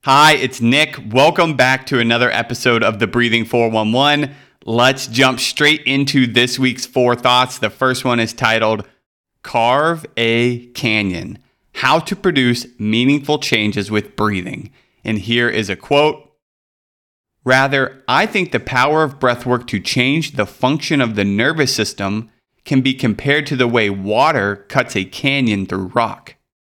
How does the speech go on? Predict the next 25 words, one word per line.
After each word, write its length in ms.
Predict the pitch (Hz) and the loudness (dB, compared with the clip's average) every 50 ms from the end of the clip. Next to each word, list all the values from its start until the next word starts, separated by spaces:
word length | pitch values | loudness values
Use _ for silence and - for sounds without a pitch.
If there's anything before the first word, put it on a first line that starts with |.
| _ _ _ _ _ - | _ _ _ _ _ -8
It's 200 | - 127 - - | -8 -6 -6 -6
the 160 | - - 101 | -6 -6 -6
constant 760 | - - - - - 123 139 160 156 - - 165 160 135 - | -6 -8 -8 -4 -2 -2 -2 -2 -4 -4 -4 -4 -4 -4 -4
stimulus, 880 | - - - - - 151 151 135 104 98 90 87 87 92 - - - - _ _ _ _ _ _ - | -8 -10 -8 -6 -4 0 0 2 2 0 -2 -4 -6 -8 -10 -12 -12 -14 _ _ _ _ _ _ -6
the 120 | 110 107 | -4 -4
constant 760 | - - - - - 123 135 139 139 139 - 127 - 117 - | -4 -6 -8 -6 -2 -2 -2 -2 -2 -4 -4 -4 -4 -4 -8
pressure 600 | - - - 151 156 156 - - 90 90 - 98 - _ _ _ _ _ - | -8 -2 -2 0 0 0 -2 -4 -4 -6 -8 -12 -16 _ _ _ _ _ -4
that 200 | 113 101 - - | -4 -4 -2 -2
produces 640 | 131 123 113 120 120 117 - - 107 98 - - - _ | -2 0 2 2 0 0 0 -2 -4 -4 -4 -8 -14 _
huge 760 | _ _ - - - 151 156 160 147 120 110 101 - - - _ | _ _ -20 -12 -6 -2 0 2 4 4 4 2 -2 -6 -10 _
changes, 600 | - - 120 117 120 117 92 90 90 - - - _ _ _ _ _ _ - | -4 -2 -2 0 0 0 0 -2 -4 -8 -14 -16 _ _ _ _ _ _ -6
so 120 | - 139 | -4 -2
that 220 | 131 123 - 120 113 | 0 0 0 0 0
what 180 | 117 131 135 | 2 2 2
appears 520 | 123 107 101 - - - 170 190 202 196 196 | 2 0 -2 -6 -6 -2 0 0 0 0 0
to 100 | - 131 | -2 0
be 320 | 127 123 123 123 - 117 | 2 2 2 0 0 -2
a 80 | 107 101 | -4 -4
very 480 | 92 90 95 113 117 127 139 143 139 | -4 -4 -2 -2 0 2 2 0 0
gentle 400 | 135 135 135 127 127 - 117 101 | 0 0 0 0 0 0 -2 -4
force 520 | - - - 156 151 127 104 98 - - - _ _ _ _ _ _ | -4 -2 0 2 2 2 2 0 -4 -10 -16 _ _ _ _ _ _
produces 500 | - 127 117 117 117 110 - 120 107 92 95 - - - | -2 -2 0 0 0 0 -2 -4 -4 -6 -6 -12 -16 -10
very 580 | - 101 107 110 110 101 95 92 90 90 90 - | -4 -2 0 0 0 0 -2 -2 -4 -6 -10 -10
large 400 | 85 92 95 95 92 95 98 - | -6 -2 0 0 0 0 0 -2
results." 640 | - 101 101 92 98 95 92 - - - - - - | -2 -2 -2 0 -2 -2 -2 -4 -8 -12 -14 -16 -16